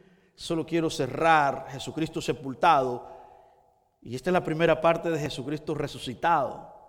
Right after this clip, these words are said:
Pero era importante detenerse un poquito aquí para luego disfrutar, hermanas y hermanos, la resurrección de Jesús.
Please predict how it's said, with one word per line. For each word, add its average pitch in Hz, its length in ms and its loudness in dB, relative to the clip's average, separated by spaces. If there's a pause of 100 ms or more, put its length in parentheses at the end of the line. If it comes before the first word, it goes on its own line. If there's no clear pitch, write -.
(360)
Pero 131 160 -4
era 156 120 0
importante 151 720 -2
detenerse 143 540 -4
un 143 100 -8
poquito 147 540 -8
aquí 127 480 -10 (760)
para 135 600 2
luego 151 420 2
disfrutar, 139 1000 2 (720)
hermanas 151 440 -2
y - 20 -2
hermanos, 151 300 -4
la 147 80 0
resurrección 135 680 -4
de 127 100 -8
Jesús. - 600 -14